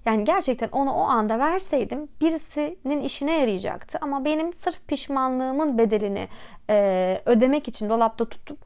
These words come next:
sarartıp hani çok iyi bir markadan aldığım gömleği artık üzülerek kimsenin giyemeyeceği hale getirmem gibi. E, çok para vermiş, yatırım yapmış olabilirim. E,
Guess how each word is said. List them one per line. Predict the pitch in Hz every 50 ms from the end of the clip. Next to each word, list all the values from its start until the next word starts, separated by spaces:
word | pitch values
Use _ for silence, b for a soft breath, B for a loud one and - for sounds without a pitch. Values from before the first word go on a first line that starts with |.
| b b b b
sarartıp | - - - 302 302 302 302 285 277 - - 311 302 - - B B B B
hani | B - 233 226 233 226 - -
çok | - - 285 302
iyi | - 302 311 269
bir | 262
markadan | 247 240 233 226 226 233 254 247 247 247
aldığım | 240 220 208 202 196 208 202 208 226
gömleği | 226 277 277 277 240 226 247 277 -
artık | 277 262 254 254 - -
üzülerek | 277 240 269 285 285 269 277 311 302
kimsenin | - - 302 269 - 277 254 240
giyemeyeceği | 226 233 247 254 240 233 220 196 196 196
hale | 190 190 196 185 180 202 294 330
getirmem | 254 262 262 254 - 247 247 240 240 240 247 247 220
gibi. | 190 175 - 160 - 311 - B B B B B B B 196 B
E, | - - 233 233 233
çok | 233 - 320 320 320
para | - 311 294 285
vermiş, | 277 262 262 277 294 - -
yatırım | 262 247 - 269 294 285 269
yapmış | 233 202 - - 220 - - -
olabilirim. | 226 233 240 240 247 247 214 170 170 - - - B B B B B B B B B B -
E, | -